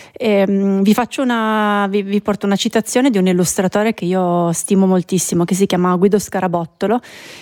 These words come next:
e lui è un grande illustratore sia per, per l'infanzia che per, ehm, insomma, il mondo edito-, editoriale, commerciale, eccetera. Uno, insomma, per, uno dei più grandi in Italia in questo momento.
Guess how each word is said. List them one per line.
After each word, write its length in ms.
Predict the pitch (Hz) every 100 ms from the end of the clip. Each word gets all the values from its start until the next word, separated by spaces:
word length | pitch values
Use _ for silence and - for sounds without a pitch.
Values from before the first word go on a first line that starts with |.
| - -
e 440 | 202 175 170 170
lui 100 | 175
è 20 |
un 80 | 170
grande 240 | 170 165 180
illustratore 1120 | 180 - 185 170 175 190 175 175 170 180 175
sia 180 | - 165
per, 440 | 180 - - -
per 160 | - -
l'infanzia 580 | 175 - - 190 185 175
che 120 | 180
per, 220 | - 214 -
ehm, 760 | 92 92 - 285 294 311 302
insomma, 280 | 294 - -
il 60 | -
mondo 380 | - 175 175 175
edito-, 280 | 175 175
editoriale, 720 | - 175 170 165 165 190 180
commerciale, 560 | 175 180 175 180 190 180
eccetera. 420 | 180 - 165 - - - - - -
Uno, 140 | 170
insomma, 420 | 170 - - 170
per, 140 | 156 180
uno 220 | 170 180
dei 120 | 170
più 120 | 170
grandi 960 | 190 180 180 185 175 175 175 185 - 269
in 60 | 190
Italia 380 | 180 180 185
in 60 | 185
questo 260 | 180 - 190
momento. 380 | 180 185 170